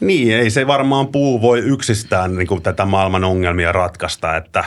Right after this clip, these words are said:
että se on, joo, kyllä se on kuitenkin rajallinen resurssi. Että, et, niin kuin tuossa aluksi puhuttiin, niin teknisesti se on mahdollista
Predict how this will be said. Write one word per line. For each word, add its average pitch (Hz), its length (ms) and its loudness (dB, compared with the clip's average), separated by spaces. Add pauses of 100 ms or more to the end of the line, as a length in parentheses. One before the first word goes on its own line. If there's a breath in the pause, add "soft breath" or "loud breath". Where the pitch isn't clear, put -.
(120)
että 92 240 -8
se 101 140 -2
on, 98 320 -2 (240 loud breath)
joo, 92 380 -2
kyllä 107 160 0
se 120 100 0
on 117 80 0
kuitenkin 120 300 0
rajallinen 110 480 2
resurssi. - 560 -4 (920 soft breath)
Että, 85 440 -4
et, 87 300 -8 (140)
niin 92 160 -4
kuin 90 160 -6 (100)
tuossa 95 200 -4 (200)
aluksi 104 300 -2
puhuttiin, 90 580 -4
niin 85 200 -4 (220 soft breath)
teknisesti 85 640 -4
se - 160 -8
on 82 80 -2
mahdollista 80 680 -6